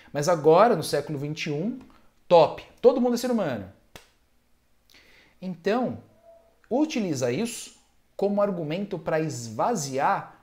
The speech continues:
uma denúncia. Qual? Que as pessoas negras são objeto de arbitrariedade de uma maneira desproporcional. A arbitrariedade das forças de segurança existe, existe. Ela atinge a todos?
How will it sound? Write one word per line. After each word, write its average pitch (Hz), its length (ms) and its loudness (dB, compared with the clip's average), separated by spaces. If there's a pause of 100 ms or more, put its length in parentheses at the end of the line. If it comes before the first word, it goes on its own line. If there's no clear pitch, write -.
uma 185 240 -4
denúncia. 202 760 -4 (420)
Qual? 208 480 -8 (500)
Que - 120 -8
as 123 100 -8
pessoas 139 460 -4
negras 123 320 -4
são 220 180 -8
objeto 180 540 -4
de 165 180 -4
arbitrariedade 165 1200 -4
de 143 220 -10
uma 170 140 -6
maneira 143 440 -4 (160)
desproporcional. 277 1400 -4
A - 60 -10
arbitrariedade 185 840 0
das 151 160 -2
forças 139 260 -8
de - 80 -10
segurança 165 340 -2
existe, 190 720 -8
existe. - 480 -16 (1500)
Ela 185 260 2
atinge 214 1120 0
a 165 80 -2
todos? 160 640 4